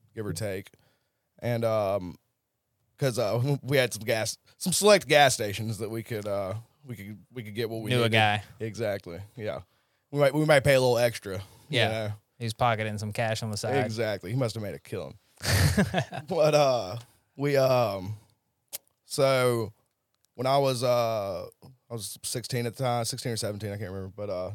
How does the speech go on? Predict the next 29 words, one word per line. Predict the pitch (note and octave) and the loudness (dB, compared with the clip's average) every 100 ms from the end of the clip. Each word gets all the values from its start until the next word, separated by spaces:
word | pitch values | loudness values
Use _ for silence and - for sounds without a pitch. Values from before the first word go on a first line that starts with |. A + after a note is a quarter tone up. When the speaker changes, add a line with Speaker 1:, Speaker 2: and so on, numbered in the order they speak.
| - | -4
Speaker 1:
my | A#2+ | -4
junior | B2 A#2+ G#2 | -4 -6 -6
year | G2 | -6
of | |
high | G#2 G2 | -6 -8
school, | - G2 F#2 F#2 _ _ _ _ C#3 | -8 -8 -10 -12 _ _ _ _ -2
got | B2 | 0
arrested, | A2 C3+ C3 A2 A2 G#2+ A2 A2+ _ _ _ _ | 2 2 2 0 -6 -6 -8 -10 _ _ _ _
uh, | A#2 A2 G#2 G2 F2 - | -2 0 0 -2 -6 -8
for | A#2+ | -6
drinking | C3 C3 B2+ A#2 G#2+ G#2 _ _ _ _ _ _ | -2 -2 -2 -4 -6 -8 _ _ _ _ _ _
in | - A#2+ | -2 0
a | A2+ - | 0 -4
abandoned | G#2+ A#2+ B2 A#2 A2 | -4 -4 -4 -4 -4
house | A#2 A#2 | -4 -4
lot. | A2+ G2 G#2 F#2+ _ _ _ | -4 -6 -6 -6 _ _ _
You | G#2+ A2+ | -8 -6
know, | G2 F#2 G#2 G#2+ B2 | -6 -6 -6 -10 -10
me | A2+ | -8
and | G#2+ | -6
this | A2 | -4
guy | - G#2 G2 | -4 -4 -4
got | F2 | -8
taken | - A2 | -6 -6
to | F#2+ | -6
juvie | A2 A#2 A2+ A2+ | -6 -6 -6 -6
for | G#2 | -8
the | G2 | -8
weekend | G2+ - F#2+ F#2 F#2+ | -8 -8 -8 -8 -10